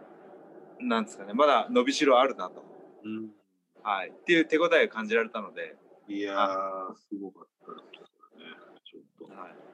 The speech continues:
Speaker 1: 粘るね、棚橋もね。
Speaker 2: おー、粘る。
Speaker 1: 土俵際でね。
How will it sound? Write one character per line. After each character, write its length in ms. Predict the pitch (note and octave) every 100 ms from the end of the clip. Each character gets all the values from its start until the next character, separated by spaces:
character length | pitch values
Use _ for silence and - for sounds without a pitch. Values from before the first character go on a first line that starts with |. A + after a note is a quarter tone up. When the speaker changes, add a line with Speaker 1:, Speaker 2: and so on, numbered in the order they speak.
| - - - - - -
Speaker 1:
粘 300 | - A#2+ C3
る 120 | C#3+ C3
ね、 280 | C3+ D3+ D3
棚 280 | C#3 C3+
橋 80 | E3
も 240 | F#3 F3+ -
ね。 140 | -
Speaker 2:
お 40 | A3+
ー、 140 | -
粘 460 | G3 G#3 F#3+ G3+ -
る。 160 | D3+ - _ _ _ _ _ _ _ -
Speaker 1:
土 160 | C#3 C3
俵 280 | C3+ C#3 C3
際 260 | C3+ C#3
で 140 | B2+ C3+
ね。 280 | D3 C#3+